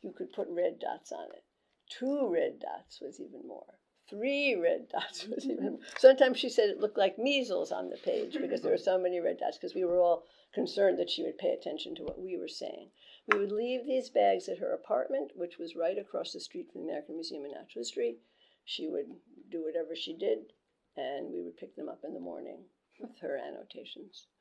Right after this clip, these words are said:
So enormous. She also would get up at five in the morning to write while it was quiet.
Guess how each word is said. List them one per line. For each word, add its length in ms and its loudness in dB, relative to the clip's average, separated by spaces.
So 140 -4
enormous. 400 2
She 220 0
also 240 2
would 140 -2
get 160 2
up 160 0
at 140 -10
five 240 -2
in 120 -2
the 80 0
morning 420 -4
to 100 -8
write 400 -2
while 220 -4
it 80 -6
was 160 -12
quiet. 420 -10